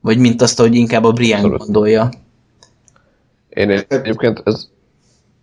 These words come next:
Speaker 2: ez most jutott eszembe az előbb, hogy, hogy, ö, szerintem nem fogja megölni, mert szerintem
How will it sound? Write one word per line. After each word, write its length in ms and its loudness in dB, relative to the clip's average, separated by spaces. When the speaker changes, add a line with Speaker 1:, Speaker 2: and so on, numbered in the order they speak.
Speaker 2:
ez 160 -8
most 260 -2
jutott 260 -2
eszembe 400 0
az 140 -2
előbb, 280 2
hogy, 420 0
hogy, 320 -2
ö, 440 2
szerintem 460 -2
nem 180 0
fogja 280 0
megölni, 440 0
mert 240 0
szerintem 520 -2